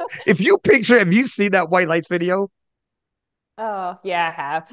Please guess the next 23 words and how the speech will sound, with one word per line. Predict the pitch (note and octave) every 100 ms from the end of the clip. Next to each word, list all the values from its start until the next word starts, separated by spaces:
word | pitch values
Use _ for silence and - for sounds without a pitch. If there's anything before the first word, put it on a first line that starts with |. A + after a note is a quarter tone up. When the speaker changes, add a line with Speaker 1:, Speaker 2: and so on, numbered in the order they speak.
| -
Speaker 1:
<laughs> | F4+
Speaker 2:
It | C4+
is | C#4+ A#3+
so | - - C#4 C#4 C#4+
in | C4
on | B3 A#3
your | G#3
face, | - G#3 D#3
and | D#3
you | A#3+
are | F#3 B2+
clearly, | - F#3+ G#3+ G#3 F#3+
like, | E3+ D3+ C3+ - _ _
it | A#3 A#3
is, | F#3+ F#3
like, | D3+
Speaker 1:
Yeah. | F3
Speaker 2:
you | D4 A3
are | D#3 C3+ A#2+
a | - _ _ - - _
full | C#4+ A#3
on | F#3+
emotional. | F3+ F#3 - D3+